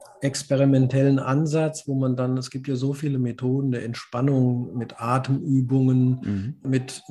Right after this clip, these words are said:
Speaker 1: kleinen Sportsachen zwischendurch oder einfach nur Pausen.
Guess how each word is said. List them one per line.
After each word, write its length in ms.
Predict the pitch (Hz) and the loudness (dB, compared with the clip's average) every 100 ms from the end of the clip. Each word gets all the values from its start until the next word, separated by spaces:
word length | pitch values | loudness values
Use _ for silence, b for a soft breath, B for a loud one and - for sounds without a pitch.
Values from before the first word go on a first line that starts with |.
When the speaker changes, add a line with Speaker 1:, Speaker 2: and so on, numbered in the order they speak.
| 143 | -8
Speaker 1:
kleinen 340 | 135 123 127 127 | 0 2 4 2
Sportsachen 760 | - 135 135 131 139 123 127 | -2 0 2 2 0 0 0
zwischendurch 800 | 123 131 123 127 123 127 127 123 | -2 -4 -4 -4 0 0 2 0
oder 140 | 117 | -4
einfach 200 | 110 127 | -4 -2
nur 220 | 139 131 127 | 0 0 -2
Pausen. 880 | - 131 151 156 139 143 131 131 | -4 -2 -2 -2 -2 0 0 -2